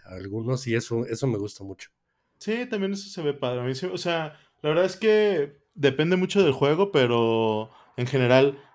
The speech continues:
Speaker 2: a-, y lo-, y-, igual aprecio una buena ilustración, pero a veces me he dado cuenta que me es más importante el diseño gráfico, es decir, que se entienda,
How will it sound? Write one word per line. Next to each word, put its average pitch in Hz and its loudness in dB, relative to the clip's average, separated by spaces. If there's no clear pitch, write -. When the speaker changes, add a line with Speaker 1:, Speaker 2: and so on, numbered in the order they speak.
Speaker 2:
a-, 135 0
y 139 2
lo-, 143 6
y-, 147 2
igual 156 4
aprecio 170 2
una 175 0
buena 175 2
ilustración, 160 -2
pero 135 6
a - 6
veces 147 0
me 165 -2
he 165 0
dado 165 2
cuenta 160 0
que 147 -2
me 131 2
es 123 -2
más 151 -4
importante 127 -4
el 156 -2
diseño 135 0
gráfico, 165 -2
es 147 0
decir, 139 -8
que 139 -6
se 139 -6
entienda, 135 -2